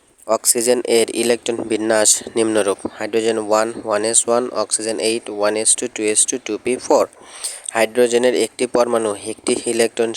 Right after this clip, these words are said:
শেয়ার করে এবং অক্সিজেনের একটি পরমাণু দুইটি ইলেকট্রন শেয়ার করে, তাই আমরা বলতে পারি হাইড্রোজেনের দুইটি পরমাণু দুইটি ইলেকট্রন শেয়ার করবে এবং অক্সিজেন পরমাণুর সাথে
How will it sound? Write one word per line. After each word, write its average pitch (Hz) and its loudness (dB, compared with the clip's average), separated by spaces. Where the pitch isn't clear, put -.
শেয়ার 110 0
করে 117 2
এবং 117 4
অক্সিজেনের 120 0
একটি - -6
পরমাণু 120 0
দুইটি 113 -4
ইলেকট্রন 117 0
শেয়ার 107 0
করে, 95 -2
তাই 123 6
আমরা 117 2
বলতে 120 2
পারি 117 2
হাইড্রোজেনের 113 0
দুইটি 110 -4
পরমাণু 117 2
দুইটি 110 -2
ইলেকট্রন 110 -2
শেয়ার 110 2
করবে 107 -2
এবং 123 4
অক্সিজেন 123 0
পরমাণুর 117 2
সাথে 117 0